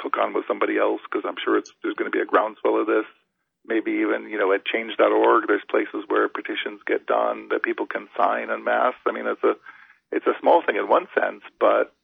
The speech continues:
you know, if those things get a lot of people's names on them, you know, it can make a difference. So I would certainly encourage people to monitor, you know, uh, whatever they can.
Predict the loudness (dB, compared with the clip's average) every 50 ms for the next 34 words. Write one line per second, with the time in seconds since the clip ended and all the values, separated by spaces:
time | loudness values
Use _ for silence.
0 | _ -4 0 0 2 0 2 2 2 2 2 0 -4 -4 -6 -8 -2 -2 0 0
1 | 2 4 4 6 6 6 4 2 0 -2 -8 -4 -2 -2 -2 -2 -2 -6 -6 -8
2 | -4 -4 -2 -2 0 -2 -4 -6 -8 -12 -20 -20 _ _ _ _ _ -20 _ -12
3 | -10 -8 -6 -6 -6 -4 -6 -4 -2 -2 -2 -2 -2 -2 0 0 0 -2 -4 -6
4 | -8 -6 -2 0 2 4 4 4 4 2 0 -2 _ -18 -20 -20 -20 -20 _ _
5 | _ _ _ -4 -4 -4 2 2 2 2 2 -2 -6 -6 _ _ _ 0 2 4
6 | 4 4 2 0 -4 -6 -4 -2 -2 -2 0 -2 -4 0 4 6 6 6 6 4
7 | 2 4 6 6 6 6 6 4 4 2 0 -2 -4 -2 0 2 2 4 2 2
8 | 2 0 -2 -6 -8 -12 _ _ -2 0 2 2 2 4 4 2 2 2 0 0
9 | 0 0 2 2 2 2 -2 -4 -8 -8